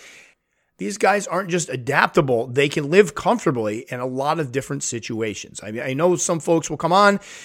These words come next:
and go, "You're not doing the spider right. It's being tortured by being kept at only seventy degrees." Nah, that's nonsense. I don't believe that at all. There's folks that do breeding, all kind, like, i-, think about it.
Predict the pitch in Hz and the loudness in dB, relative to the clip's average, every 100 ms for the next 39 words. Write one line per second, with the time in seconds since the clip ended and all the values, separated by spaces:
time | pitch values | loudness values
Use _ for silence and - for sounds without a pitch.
0 | - - 147 147 135 143 185 170 185 175 | -6 -2 4 4 4 2 2 2 2 2
1 | 151 202 196 196 190 196 160 123 160 143 | 2 2 4 8 6 6 0 -2 -4 -4
2 | - 214 208 202 175 165 147 160 170 - | 0 4 6 4 2 2 2 0 -2 0
3 | 180 175 151 165 165 - 175 175 170 165 | 0 0 -2 0 -2 0 0 0 -2 0
4 | 165 165 151 147 120 143 165 147 98 95 | 2 2 2 -4 0 0 0 -2 -6 -8
5 | 110 139 139 131 131 120 110 110 107 110 | -6 0 2 2 0 0 -2 -2 -2 -2
6 | 123 - 170 - 147 127 131 156 151 143 | -2 2 2 2 -4 -2 0 2 2 0
7 | - - - - 160 170 165 156 156 175 | -6 -20 -20 4 4 6 2 2 0 -6
8 | - - 240 175 147 95 78 | -8 0 2 4 4 0 -6